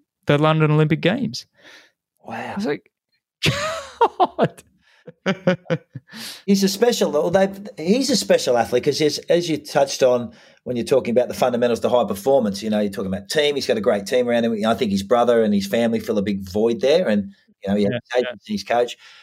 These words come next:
Speaker 2: But his mental strategies, I've never seen a guy so, you know, he gets himself to a point through his training that his belief in himself is unwavering. Like it,
Speaker 1: Unwavering.
Speaker 2: and it must be when you can deliver what you can deliver in,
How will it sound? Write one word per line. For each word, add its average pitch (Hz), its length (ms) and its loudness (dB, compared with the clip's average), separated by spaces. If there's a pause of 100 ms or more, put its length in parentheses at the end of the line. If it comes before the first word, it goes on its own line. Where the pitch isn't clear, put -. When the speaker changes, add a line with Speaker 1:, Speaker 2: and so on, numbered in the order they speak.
Speaker 2:
But 160 100 -2
his 202 160 2
mental 151 320 2
strategies, 98 520 -2
I've 156 140 0
never 180 200 2
seen 147 260 -2
a 123 40 -2
guy 123 260 4
so, 147 880 0 (880)
you 147 100 -2
know, 120 120 4
he 127 120 0
gets 160 220 0
himself 143 420 0
to 123 80 -2
a 110 80 -2
point 127 280 2
through 113 140 -6
his 104 140 -6
training 127 560 0 (180)
that 117 120 -2
his 127 160 -8
belief 151 480 2
in 131 80 2
himself 104 480 0
is 110 160 -12 (120)
unwavering. 156 880 2 (640)
Like 139 260 2
it, 143 60 4
Speaker 1:
Unwavering. 107 340 -4
Speaker 2:
and 156 100 2
it 180 80 0
must 214 260 2
be 147 160 2
when 131 140 2
you 127 60 -8
can 127 160 -6
deliver 117 560 0 (200)
what 117 200 0
you 107 80 -4
can 104 100 0
deliver 110 260 2
in, 98 160 2